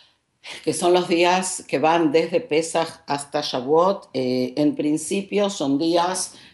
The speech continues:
en los cuales nosotros guardamos costumbres de duelo en recordación,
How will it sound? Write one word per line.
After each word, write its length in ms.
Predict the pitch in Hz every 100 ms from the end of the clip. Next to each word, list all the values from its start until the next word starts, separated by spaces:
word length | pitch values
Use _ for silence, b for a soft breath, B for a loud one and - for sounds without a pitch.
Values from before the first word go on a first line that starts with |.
| B
en 160 | 139
los 100 | 139 139
cuales 420 | 175 175 185 -
nosotros 720 | 143 - 160 160 170 170 -
guardamos 960 | 139 135 143 139 143 156 160 170 175 175
costumbres 720 | - 131 - 156 156 165 165
de 120 | - 117
duelo 760 | 139 156 147 139 139 185 - _ B B B B B
en 220 | 139 143
recordación, 1160 | 170 - 147 135 139 - 165 165 165 165 170